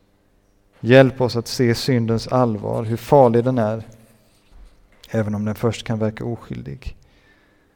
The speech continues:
Låt inte någon av dina bröder och systrar fastna i djävulens snara och ge upp det himmelska hoppet, utan i stadig tro se fram emot den dag då det inte fin-, finns någon djävul,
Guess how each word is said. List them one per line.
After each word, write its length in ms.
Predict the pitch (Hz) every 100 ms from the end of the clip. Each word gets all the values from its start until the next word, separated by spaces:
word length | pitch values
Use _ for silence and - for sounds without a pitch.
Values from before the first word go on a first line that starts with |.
| _ _ _ _ _ -
Låt 140 | 120
inte 200 | 127 127
någon 340 | 131 147 127 127
av 80 | 127
dina 220 | 127 123
bröder 360 | 127 120 113
och 80 | 117
systrar 600 | - 131 - - 117 117 113 - - - _ _ _ _ _
fastna 520 | - 143 123 - 117 113
i 40 |
djävulens 460 | 117 117 101 107 107
snara 460 | 117 110 98 95 - - _ _ _ _ _ _ _ _ _ - -
och 100 | 101
ge 100 | 110
upp 200 | 101 -
det 60 |
himmelska 460 | 110 107 98 95 95
hoppet, 600 | 107 - - 123 - - - - -
utan 240 | 117 120
i 40 | 113
stadig 500 | - 147 127 117 117
tro 260 | 127 123
se 160 | 113 123
fram 320 | - 123 113
emot 280 | 113 113 107
den 160 | 110 107
dag 260 | 104 101
då 100 | 104
det 80 | 107
inte 180 | 110 107
fin-, 220 | - 110
finns 420 | 110 131 123 -
någon 240 | 110 110 107
djävul, 440 | 107 101 110 113